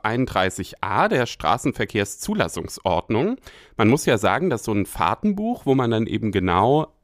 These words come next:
dokumentiert, wer ist jetzt eigentlich mit meinem Auto gefahren, schon auch ein Eingriff ins, ähm, allgemeine Persönlichkeitsrecht ist, weil da ja auch dann schon ziemlich viel übers Privatleben gesammelt wird.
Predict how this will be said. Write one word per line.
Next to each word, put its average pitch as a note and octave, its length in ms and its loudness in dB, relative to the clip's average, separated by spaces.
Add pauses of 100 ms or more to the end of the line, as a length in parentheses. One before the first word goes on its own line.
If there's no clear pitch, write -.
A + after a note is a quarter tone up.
dokumentiert, A#2+ 1080 2
wer A#2+ 240 2
ist - 160 -6
jetzt - 260 -2
eigentlich G#2+ 500 0
mit G2+ 160 0
meinem G2+ 300 2
Auto G#2 360 0
gefahren, F#2 680 0 (320)
schon C3 240 2
auch - 180 2
ein A2+ 120 -2
Eingriff A#2 520 0
ins, - 440 -4
ähm, G2 400 2
allgemeine F#2+ 500 2
Persönlichkeitsrecht C#3+ 1120 -2
ist, - 320 -4
weil G2+ 140 2
da G#2 80 2
ja G2 200 2
auch - 280 -6 (160)
dann F#2+ 160 2
schon C3 340 0
ziemlich G#2+ 320 -2
viel B2 300 0 (400)
übers G2+ 260 2
Privatleben C#3 720 0
gesammelt E3 520 0
wird. F3 320 0